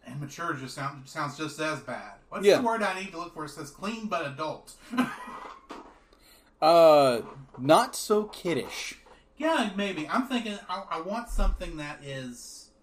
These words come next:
Speaker 1: uh, I want it to be a fun show.
Speaker 2: Yeah.
Speaker 1: But I don't want it to be something where I've gotta watch fifteen episodes for they finally is, is any semblance of a story.
Speaker 2: Right.
Speaker 1: I don't want another Adventure Time show is what I'm trying to say.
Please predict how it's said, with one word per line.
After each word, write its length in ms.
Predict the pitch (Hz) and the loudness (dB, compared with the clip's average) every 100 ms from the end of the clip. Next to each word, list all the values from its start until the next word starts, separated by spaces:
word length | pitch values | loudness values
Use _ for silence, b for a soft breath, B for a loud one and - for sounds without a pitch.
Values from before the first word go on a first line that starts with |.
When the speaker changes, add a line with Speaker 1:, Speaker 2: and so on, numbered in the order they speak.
| _ _ _ _ _ _ _ _ _ | _ _ _ _ _ _ _ _ _
Speaker 1:
uh, 380 | 143 135 127 120 113 113 _ _ _ _ _ _ _ _ _ - | -6 -4 -4 -6 -10 -20 _ _ _ _ _ _ _ _ _ -16
I 80 | 160 | -8
want 140 | - | -8
it 40 | - | -6
to 40 | |
be 80 | 151 | -10
a 20 | |
fun 320 | - 160 151 135 | -10 -8 -6 -6
show. 440 | - 160 113 - - | -8 -8 -8 -10 2
Speaker 2:
Yeah. 220 | 180 113 - _ _ _ _ _ _ 170 | 4 4 0 _ _ _ _ _ _ -10
Speaker 1:
But 200 | 208 202 | -6 -4
I 100 | 190 | -4
don't 260 | 190 196 | -4 -8
want 240 | 185 175 165 | -6 -8 -8
it 60 | |
to 80 | 147 | -14
be 560 | 151 160 156 151 147 127 | -14 -12 -12 -12 -14 -20
something 420 | - 160 151 151 | -14 -12 -10 -12
where 120 | 143 | -8
I've 120 | 143 147 | -8 -6
gotta 200 | 147 139 | -6 -4
watch 280 | 139 - - | -6 -6 -10
fifteen 420 | 156 151 151 143 | -16 -16 -14 -10
episodes 480 | 139 139 - 131 - | -10 -12 -16 -16 -14
for 80 | |
they 100 | 135 | -14
finally 400 | 131 143 147 147 | -12 -10 -10 -10
is, 140 | 131 - | -14 -14
is 160 | 139 123 | -14 -10
any 200 | 139 131 | -8 -8
semblance 500 | - 135 127 123 - | -8 -10 -6 -8 -10
of 80 | - | -20
a 40 | |
story. 500 | - - 302 196 123 - - | -20 -10 -6 -6 -8 -14 -6
Speaker 2:
Right. 300 | 156 143 95 - _ _ _ _ - | 2 2 0 -14 _ _ _ _ -10
Speaker 1:
I 80 | 185 | 0
don't 260 | 254 247 | 2 2
want 240 | 190 196 190 | -4 -6 -8
another 260 | 170 156 | -8 -8
Adventure 380 | 160 180 202 208 | -8 -8 -8 -8
Time 260 | - 143 143 | -10 -8 -8
show 260 | - 123 | -8 -8
is 60 | 110 | -8
what 140 | 127 | -8
I'm 120 | 123 120 | -10 -8
trying 260 | 151 135 | -8 -8
to 60 | 123 | -12
say. 180 | - | -16